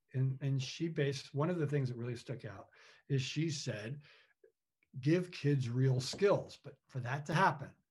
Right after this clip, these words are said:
you have to create situations where they can try and fail and try and fail and try and fail and eventually succeed, repeat, do it again.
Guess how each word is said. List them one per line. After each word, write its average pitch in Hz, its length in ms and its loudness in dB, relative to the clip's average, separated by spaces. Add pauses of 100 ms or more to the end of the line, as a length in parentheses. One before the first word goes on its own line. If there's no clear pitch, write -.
(580)
you 123 60 -6
have 110 120 -8
to 113 80 -12
create 127 300 -4
situations 117 600 -8
where 131 120 -12
they 104 240 -16 (400)
can - 160 -14
try 143 560 -4 (280)
and 98 100 -18
fail 113 560 -8 (280)
and 98 100 -20
try 110 540 -8 (180)
and 101 100 -20
fail 104 540 -14 (260)
and 107 80 -20
try 107 500 -14
and 101 160 -16
fail 95 480 -20
and 147 100 -4
eventually 196 380 -6
succeed, 123 640 -6 (480)
repeat, 160 480 -2 (720)
do 127 140 0
it 113 80 -2
again. 110 180 -10